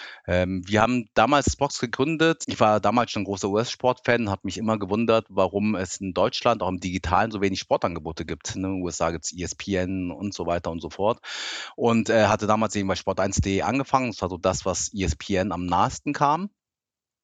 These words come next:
Ähm, haben aber dennoch eine große Lücke gesehen, neben Kicker und Sport eins einen dritten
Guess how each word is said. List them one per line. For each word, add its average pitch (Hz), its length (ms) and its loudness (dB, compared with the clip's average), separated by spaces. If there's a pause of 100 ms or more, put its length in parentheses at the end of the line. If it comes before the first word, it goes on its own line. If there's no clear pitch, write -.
(200)
Ähm, 104 240 0
haben 110 160 6
aber 104 120 2
dennoch 107 220 2
eine 101 100 0
große 101 240 -4
Lücke 98 220 0
gesehen, 92 400 2
neben 92 300 0
Kicker 101 240 -2
und 87 60 -4
Sport - 260 -2
eins 90 240 0
einen 87 160 -4
dritten 87 400 -2